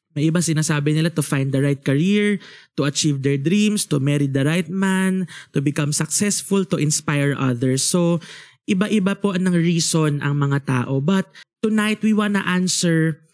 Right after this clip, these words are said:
the, that question coming from, from our purpose itself, no? Ko-, from the Creator itself. Ano ba talaga ang purpose natin? So,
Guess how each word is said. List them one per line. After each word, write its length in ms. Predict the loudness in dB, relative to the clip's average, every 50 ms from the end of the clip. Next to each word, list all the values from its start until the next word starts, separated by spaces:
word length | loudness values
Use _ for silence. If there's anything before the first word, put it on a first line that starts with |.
| _ _ _
the, 240 | -2 0 0 0 0
that 320 | -2 -2 -4 -4 -4 -2
question 640 | 0 0 0 0 -2 -2 -2 0 0 2 0 0 0
coming 400 | 0 0 0 2 2 2 0 0
from, 720 | -2 -2 -2 0 2 2 2 2 2 0 0 -2 -4 -4 -6 -10 _ _ _ _ _ _ _ -2
from 160 | -2 0 0
our 160 | 0 0 -2 0
purpose 480 | 0 0 0 0 0 0 -2 0 0
itself, 640 | -2 -2 -2 -2 -2 0 0 2 2 2 0 -2 -4
no? 400 | -4 0 0 2 2 0 -2 -4 -2 0
Ko-, 160 | 0 0 -2
from 320 | -4 -4 -2 0 0 2
the 80 | 0 -2
Creator 560 | -2 -2 -4 -2 0 0 0 0 0 0 0
itself. 560 | -2 -2 -4 -4 -2 0 0 0 0 0 -2
Ano 160 | -2 0 0
ba 160 | 0 0 0 0
talaga 400 | 0 0 0 0 0 0 0 0
ang 160 | -2 -2 -2
purpose 480 | -2 -2 -2 -2 -2 -2 -2 -2 -2
natin? 400 | -2 -2 -2 -2 -2 -4 -4 -6 -10 -12 -20 -20 -20 -20 -20 _
So, 480 | -2 0 2 2 2 2 0 -2 -4 _